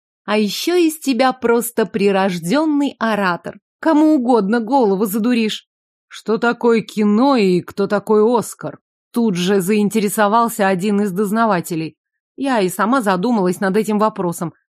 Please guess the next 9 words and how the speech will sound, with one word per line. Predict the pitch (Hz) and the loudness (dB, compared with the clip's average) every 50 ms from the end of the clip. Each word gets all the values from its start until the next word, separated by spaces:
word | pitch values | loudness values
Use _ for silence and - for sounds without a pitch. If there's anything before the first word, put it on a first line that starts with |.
| _ | _
потом | - 120 - - 349 339 | -12 -8 -6 -4 -4 -2
пожала | - 208 190 190 220 226 196 175 | -2 -2 -2 0 0 0 0 -2
плечами. | - 180 160 - - 180 170 165 160 170 - _ _ _ _ _ - 302 - - | -4 -6 -8 -6 -4 -4 -4 -4 -6 -8 -14 _ _ _ _ _ -10 -10 -8 -4
«Понятия | - 311 302 294 320 330 294 - - 240 233 | -2 0 0 0 -2 -4 -6 -6 -4 0 0
не | 233 240 240 | 2 2 2
имею. | 233 233 233 226 220 214 - _ _ _ _ _ - | 2 2 0 0 -2 -6 -10 _ _ _ _ _ -2
Наверное, | - 226 226 220 240 226 214 233 226 220 | 0 2 2 4 2 2 2 0 0 0
какая-то | - 233 226 - 240 226 220 226 220 | -2 -4 -2 -2 -2 -2 -2 -2 -2
награда. | 220 214 214 196 220 247 269 240 233 226 | -2 0 -2 0 -2 -2 -2 -4 -6 -10